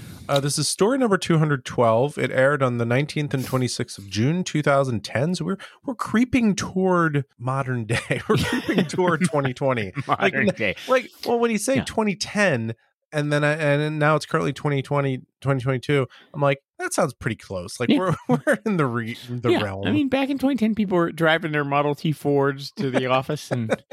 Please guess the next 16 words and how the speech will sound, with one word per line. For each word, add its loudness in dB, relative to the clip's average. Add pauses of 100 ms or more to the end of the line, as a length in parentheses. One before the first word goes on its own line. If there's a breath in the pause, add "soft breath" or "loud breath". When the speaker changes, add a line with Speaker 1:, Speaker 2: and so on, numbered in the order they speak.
(120)
Speaker 1:
<laughs> -6
Speaker 2:
and -2
not, 2
no 4
one 2
was -2
diseased. -2
It -6
was -4
just -20
a, 4
it -4
was -4
a 0
simpler 0
time. 0